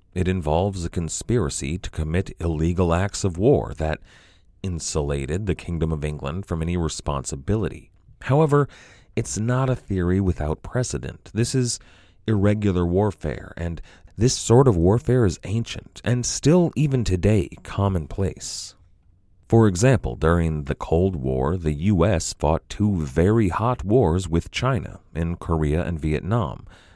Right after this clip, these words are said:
but neither of those were officially wars against China. When, in twenty fourteen, Russia decided to annex Crimea, it was Russian troops that did so, but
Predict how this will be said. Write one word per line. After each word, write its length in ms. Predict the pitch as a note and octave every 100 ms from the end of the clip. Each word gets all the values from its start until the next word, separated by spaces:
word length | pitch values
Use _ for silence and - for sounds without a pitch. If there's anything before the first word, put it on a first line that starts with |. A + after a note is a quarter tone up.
| _ _ -
but 140 | D#2
neither 340 | E2 D#2+ D2
of 120 | D2 C#2+
those 340 | D2 C#2 C2+
were 180 | C2+ B1+
officially 680 | - - D#3 - A#1 - - _ _ _
wars 440 | E2+ E2+ D2 C2 D2
against 340 | C#2 C2 -
China. 400 | - C#2+ - - _ _ _ _ _
When, 360 | F2 G2+ G#2 G2 - - _ _ -
in 320 | F#2 E2 D2 _ -
twenty 280 | - F#2 F2
fourteen, 800 | F#2+ F#2+ - C#3+ D3+ D#2 G2+ A#2+
Russia 420 | D2+ E2 - - D#2+
decided 460 | F2 D2+ D#2 D#2+
to 100 | -
annex 320 | F2 F2 E2+
Crimea, 680 | - D2+ E2+ D#2 B2+ A2+ D#2+ - - - -
it 120 | G#2
was 160 | C3 F2
Russian 400 | D#2 G#2 - G2+
troops 380 | - D3+ D#3+ -
that 160 | D#2
did 200 | D#2 F3
so, 320 | - - B1 C#2
but 300 | D2+ E2+